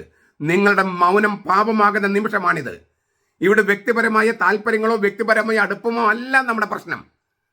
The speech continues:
കത്തോലിക്ക സഭ, നമ്മുടെ കർത്താവ് ഈശോ മിശിഹ, മാർ തോമസ് ലീഗ നമുക്ക്, നമുക്ക് കൈമാറി തന്ന വിശ്വാസ പാരമ്പര്യം, അത്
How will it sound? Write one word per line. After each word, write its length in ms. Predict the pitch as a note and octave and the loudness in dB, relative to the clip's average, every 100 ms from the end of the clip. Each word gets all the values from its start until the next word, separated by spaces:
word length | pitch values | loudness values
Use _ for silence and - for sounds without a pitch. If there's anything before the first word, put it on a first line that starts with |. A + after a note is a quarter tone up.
| _ _ _ _ _ _ _ _ _ _ _ C3 | _ _ _ _ _ _ _ _ _ _ _ -12
കത്തോലിക്ക 540 | C3+ G3 G#3 G3+ G#3 G3 | 0 2 2 0 -4 -6
സഭ, 200 | F3 D#3 - - _ _ _ _ _ _ _ _ _ _ _ _ _ _ _ _ _ _ _ D3 | -8 -6 -6 -8 _ _ _ _ _ _ _ _ _ _ _ _ _ _ _ _ _ _ _ -4
നമ്മുടെ 180 | E3+ G3 | 0 0
കർത്താവ് 340 | F3+ F#3+ G3+ G#3+ | 0 0 0 0
ഈശോ 180 | G3+ G3+ G3+ | -2 -2 0
മിശിഹ, 260 | G3 D#3 C3+ - _ _ _ _ | -2 -4 -6 -8 _ _ _ _
മാർ 180 | C#3+ E3 G#3+ | 2 2 4
തോമസ് 280 | G#3+ G#3 G#3 | 2 0 -2
ലീഗ 100 | G#3 | -4
നമുക്ക്, 200 | G#3+ F3 F#3+ F3 | -4 -6 -6 -4
നമുക്ക് 220 | G3 G3+ F3+ | -2 -4 -2
കൈമാറി 340 | F#3+ G#3 G#3 G#3 | 0 0 -2 -2
തന്ന 140 | G#3+ G3 | -2 -4
വിശ്വാസ 320 | - G3 G3+ F3 | -6 -6 -6 -2
പാരമ്പര്യം, 500 | E3 G3 G3+ F#3 D3 _ _ _ _ _ _ _ _ _ _ _ _ _ _ B2+ | 0 0 -2 -6 -8 _ _ _ _ _ _ _ _ _ _ _ _ _ _ 0
അത് 100 | E3+ | 0